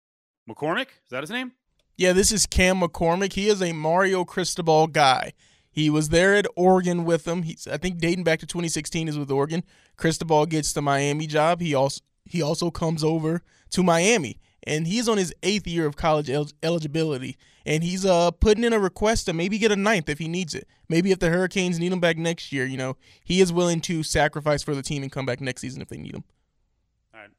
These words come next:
Speaker 1: What do you think about that?
Speaker 2: It's time to let it go. He was the number twenty-seven, he was the twenty-seventh ranked tight end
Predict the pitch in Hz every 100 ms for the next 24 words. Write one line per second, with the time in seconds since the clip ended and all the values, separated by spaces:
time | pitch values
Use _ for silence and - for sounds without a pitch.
0 | _ 107 113 117 104 101 95 95 _ _
1 | _ _ _ _ _ _ _ _ _ _
2 | _ _ _ _ _ _ _ 226 214 214
3 | 170 147 135 131 131 98 - _ - 196
4 | 233 240 202 185 180 214 254 226 - 214
5 | 220 220 - 214 208 175 190 165 - 220
6 | 247 226 214 196 190 196 196 180 175 135